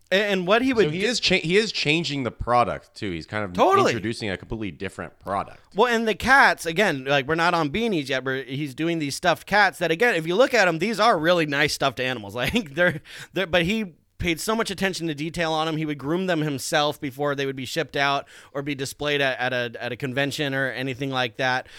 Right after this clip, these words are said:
Speaker 1: But also with the cats, the P V C pellets were mostly just in the paws, which would allow them to, like, sit and stuff, while the body had traditional stuffing. And he would,
Speaker 2: Mm-hmm.
Speaker 1: he was, he's pretty much considered to be the king of toy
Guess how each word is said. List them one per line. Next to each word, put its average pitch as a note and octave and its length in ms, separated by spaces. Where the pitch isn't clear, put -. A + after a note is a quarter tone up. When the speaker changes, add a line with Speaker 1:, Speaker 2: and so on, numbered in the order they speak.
Speaker 1:
But F3 240
also F#3 320
with E3+ 140
the C#3+ 100
cats, G3+ 420
the D3+ 440
P G#3+ 160
V G3 100
C F#3+ 220
pellets D#3+ 340
were D#3 80
mostly F3 360
just D#3+ 280
in D#3 80
the C3+ 100
paws, A#2+ 460
which A2+ 160
would C3+ 100
allow B2+ 240
them C3 200
to, A#2+ 80
like, A2 180
sit C3+ 300
and A2 100
stuff, A2 220
while A2+ 100
the A#2 80
body C3 400
had A2+ 240
traditional A#2+ 460
stuffing. G#2 480
And C#3+ 320
he G3 120
would, B3 180
Speaker 2:
Mm-hmm. - 300
Speaker 1:
he F#3 80
was, G3 260
he's G#3+ 420
pretty C4 200
much D#4 180
considered F#3+ 400
to D#3 80
be D#3 160
the D3 100
king E3 560
of C3 480
toy D#3 540